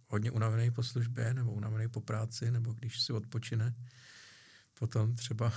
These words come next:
<laughs> po dovolené nebo tak. Takže ta práce je velmi zajímavá, je to vlastně taková detektivní činnost trochu, takže my bádáme potom, kde je příčina, kde je viník, což je asi na tom nejzajímavější.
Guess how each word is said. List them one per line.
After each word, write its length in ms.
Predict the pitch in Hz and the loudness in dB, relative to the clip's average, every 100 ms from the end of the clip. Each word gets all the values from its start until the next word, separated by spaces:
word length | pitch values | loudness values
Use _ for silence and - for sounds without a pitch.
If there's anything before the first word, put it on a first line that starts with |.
| - 110 | 4 4
<laughs> 260 | 123 - | 4 0
po 60 | 120 | 0
dovolené 560 | 104 113 113 113 113 | 2 4 4 4 4
nebo 240 | 117 117 117 | 4 2 2
tak. 220 | 120 120 120 - - - - - | 2 2 0 -10 -12 -14 -14 -14
Takže 300 | - 110 123 | -4 0 0
ta 220 | 120 131 | 0 0
práce 400 | - - 117 120 | 0 2 4 6
je 40 | 139 | 4
velmi 200 | 135 139 | 4 4
zajímavá, 480 | 107 113 107 104 107 | 4 4 4 2 2
je 80 | |
to 120 | 101 104 | 0 0
vlastně 300 | 104 - 117 | 0 0 -2
taková 380 | 113 123 113 | 0 0 0
detektivní 520 | 113 95 107 107 110 117 | -2 -4 -4 -2 0 0
činnost 360 | - 101 104 | 0 -2 -2
trochu, 420 | - 104 - 113 117 | -2 -4 0 -2 0
takže 240 | 110 113 | -2 -4
my 140 | 107 107 | -4 -2
bádáme 640 | 101 95 98 101 104 113 117 | -2 0 2 2 0 -2 -6
potom, 440 | 113 110 104 110 - - - | -6 -4 -2 -2 -6 -16 -8
kde 120 | 98 | -6
je 60 | 98 | -4
příčina, 420 | - 117 110 107 | -6 -8 -4 -2
kde 120 | 107 | 0
je 80 | 104 | 0
viník, 340 | 104 104 117 - - - - - - - | 2 0 -2 -8 -20 -20 -20 -20 -20 -18
což 280 | - 110 - | -6 -6 -2
je 60 | 101 | -2
asi 200 | - 110 | 0 0
na 80 | |
tom 180 | 101 107 | 0 2
nejzajímavější. 840 | 104 101 104 107 104 101 - 92 | 2 2 2 4 2 0 -4 -8